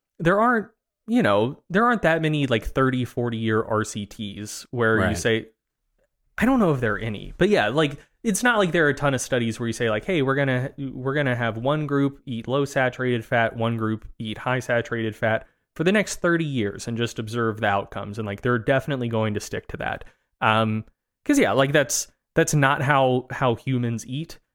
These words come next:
Speaker 1: Um, like, people aren't gonna wanna sign up for a study where researchers are controlling their diet for the next three decades. So, uh, people with, with ver-, very heterodox, uh, nutritional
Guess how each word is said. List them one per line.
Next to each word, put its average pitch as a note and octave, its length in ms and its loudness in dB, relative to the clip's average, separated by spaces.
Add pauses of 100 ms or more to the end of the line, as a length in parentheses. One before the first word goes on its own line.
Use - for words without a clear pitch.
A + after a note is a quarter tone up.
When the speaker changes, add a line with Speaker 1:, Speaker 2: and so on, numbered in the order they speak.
(180)
Speaker 1:
Um, G#2+ 520 0 (100)
like, A#2 280 -4
people E3+ 240 -2
aren't D3 160 0
gonna C3+ 160 2
wanna B2 180 2
sign A#2 260 -2
up A#2 120 -4
for A#2+ 100 -4
a A2 60 0
study A2 400 -2
where G#2+ 180 -2
researchers G#2+ 600 -4
are G#2 100 -4
controlling A2 520 -6
their G#2+ 120 -4
diet G2+ 320 -2
for - 120 -8
the G#2+ 100 -2
next G#2 240 -6
three G#2+ 200 -4
decades. B2+ 560 -4 (380)
So, D3 500 2 (440)
uh, A2+ 280 2 (120)
people G#3+ 380 0
with, C#3+ 200 2
with C3+ 180 0
ver-, F3+ 360 0
very E3 360 2
heterodox, C3 1040 0 (100)
uh, G#2+ 240 2 (140)
nutritional A#2 880 -2